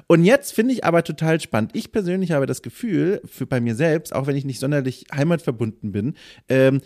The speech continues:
das ist so ein Teil der Persönlichkeit, die Art, wie man Dinge ausspricht, die, das erzählt ja auch eine Geschichte, welchen Dialekt man da so mit reinbringt und welche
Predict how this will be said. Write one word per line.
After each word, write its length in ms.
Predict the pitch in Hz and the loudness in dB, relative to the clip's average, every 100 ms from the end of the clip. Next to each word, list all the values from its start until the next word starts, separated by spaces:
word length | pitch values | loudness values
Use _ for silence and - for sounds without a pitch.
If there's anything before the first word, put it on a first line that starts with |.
| - - | -8 -2
das 160 | 131 | -2
ist 200 | 220 220 | 0 -2
so 100 | 254 | 0
ein 240 | 233 185 143 | 2 0 0
Teil 540 | 156 147 202 214 135 | 2 4 4 2 0
der 100 | 156 | -2
Persönlichkeit, 800 | 156 135 139 139 131 117 98 - | 0 0 0 0 -2 -2 -2 -4
die 100 | - | -2
Art, 240 | 135 170 | 0 0
wie 60 | 160 | 0
man 160 | 135 | -2
Dinge 260 | 131 131 - | -2 -4 -2
ausspricht, 600 | 180 196 - 185 180 - | -2 -2 -2 -2 -2 -6
die, 100 | 127 | -8
das 160 | 131 120 | -4 -4
erzählt 320 | - 156 - | -2 -2 -2
ja 60 | |
auch 40 | 143 | -2
eine 140 | 147 | -2
Geschichte, 500 | 151 - 247 - 202 | -4 -6 -8 -2 0
welchen 240 | 143 135 135 | 0 -2 -4
Dialekt 340 | 151 196 - | -2 -2 -4
man 120 | 170 | -2
da 100 | 160 | -2
so 100 | 156 | -2
mit 220 | 156 - | -4 -2
reinbringt 420 | 147 156 151 156 113 | 0 0 0 -4 -2
und 120 | 123 | -2
welche 280 | 123 135 | 0 0